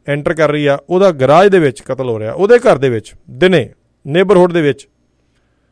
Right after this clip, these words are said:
ਦੋਸਤੋ, ਇਹ ਸਾਡੇ ਲਈ ਬਹੁਤ ਵਧ-, ਸੋਚਣ ਵਾਲੀ ਇੱਕ ਚੀਜ਼ ਆ ਕਿ ਸਾਨੂੰ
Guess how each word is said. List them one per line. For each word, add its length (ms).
ਦੋਸਤੋ, 360
ਇਹ 280
ਸਾਡੇ 300
ਲਈ 120
ਬਹੁਤ 360
ਵਧ-, 200
ਸੋਚਣ 340
ਵਾਲੀ 380
ਇੱਕ 240
ਚੀਜ਼ 280
ਆ 260
ਕਿ 100
ਸਾਨੂੰ 640